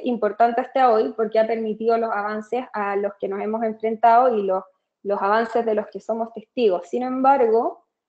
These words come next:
con frecuencia impacta negativamente a las personas. Y acá me voy a referir, eh, desde dos perspectivas. Por un lado, incide en la experiencia de los colaboradores. Este foco en los procesos y en la mirada desde adentro hacia afuera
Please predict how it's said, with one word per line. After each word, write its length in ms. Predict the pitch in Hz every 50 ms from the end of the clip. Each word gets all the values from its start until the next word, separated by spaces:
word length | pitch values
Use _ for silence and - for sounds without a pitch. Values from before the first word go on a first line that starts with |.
| _ _ _ _ _ _
con 200 | - 226 226 220
frecuencia 680 | 220 220 220 214 220 262 277 294 311 302 - - 330
impacta 440 | 294 269 254 - 254 254 - 262 262
negativamente 640 | 262 254 247 233 214 233 240 247 247 247 247 240 247
a 40 | 233
las 120 | 233 233
personas. 500 | - - 214 208 - - 175 180 208 190 _ _ _ _ _ _ _ _ _ _ _ _ _ _ _ _ _
Y 120 | 214 220
acá 200 | 220 220 240 240
me 120 | 240 254
voy 140 | 240 240 247
a 80 | 240 240
referir, 520 | 247 247 247 - 220 226 247 247 233 - -
eh, 240 | - 208 208 208 196 190
desde 720 | 196 214 214 220 214 220 214 214 208 202 202 202 202 196
dos 180 | 202 233 247 240
perspectivas. 760 | - 247 240 233 - - 240 226 - _ 208 185 175 175 - _ _ _ _ _ _ _ _ _ _
Por 160 | - 208 220
un 180 | 240 254 262 254
lado, 560 | 269 277 285 285 302 320 359 415 - - - - _ _ _ _ _ _ _ _ _ _ _
incide 360 | 233 240 240 240 - 269 262
en 60 | 254
la 60 | 262
experiencia 560 | 262 262 - - 240 247 262 262 262 - 277 247
de 60 | 240
los 140 | 226 220 -
colaboradores. 760 | - 220 220 214 202 202 202 202 202 196 190 185 185 180 - - _ _ _ _
Este 480 | - 226 - - 240 233 226 - - -
foco 520 | 269 262 262 262 285 277 285 294 - - -
en 400 | 240 247 254 254 262 254 240 226
los 140 | 240 233 233 -
procesos 560 | - 220 214 220 - 269 269 277 277 - 277
y 80 | 247 247
en 80 | 240 233
la 100 | 220 214
mirada 380 | 214 208 208 233 247 254 269
desde 240 | 254 247 240 233 220
adentro 340 | 220 226 240 247 - 254 247
hacia 220 | 240 240 - 226
afuera 400 | 226 - 262 269 277 285 302 330